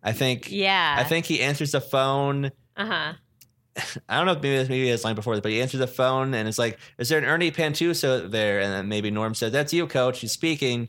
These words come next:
Speaker 2: Yeah, yeah. <laughs>
Speaker 1: 'Cause showing, well, what a, what a clueless, uh, guy he is.
Speaker 2: Yeah, yeah. I think there's also a, another phone joke I really like in the pilot where I think Diane answers the phone again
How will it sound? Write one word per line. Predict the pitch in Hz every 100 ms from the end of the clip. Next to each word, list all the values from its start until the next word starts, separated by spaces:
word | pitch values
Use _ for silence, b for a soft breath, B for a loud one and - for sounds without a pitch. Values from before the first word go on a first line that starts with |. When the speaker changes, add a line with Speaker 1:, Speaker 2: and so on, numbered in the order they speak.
| -
Speaker 2:
Yeah, | 208 214 170 156
yeah. | 151 147 139 151 - - _ -
<laughs> | -
Speaker 1:
'Cause | - 233 269 226 294 196 - _ _ _ -
showing, | - 101 104 107 90
well, | 87 113 113
what | 117 131
a, | 135 127 120 120 - _ _ _ b B B B B B B
what | 139 131
a |
clueless, | 131 - 170 160 147 - - 143
uh, | 135
guy | 131 139 135
he | 123 104
is. | 98 98 190
Speaker 2:
Yeah, | 185 151 139 160 - _ _
yeah. | - 170 143 143 185 _ _ _ _ -
I |
think | 190 269 294 -
there's | 208 208
also | 208 208 240
a, | 196 165 165 -
another | 170 165 170
phone | 165 165 156
joke | 160 143 139
I | 147
really | 143 143
like | 139 139 135 -
in | 156
the | 135
pilot | 143 139 139 -
where | 143 139 -
I | 170
think | 214 277
Diane | 415 302 214
answers | 160 185 185 165
the | 175
phone | 165 160 151
again | 135 147 156 170 180 208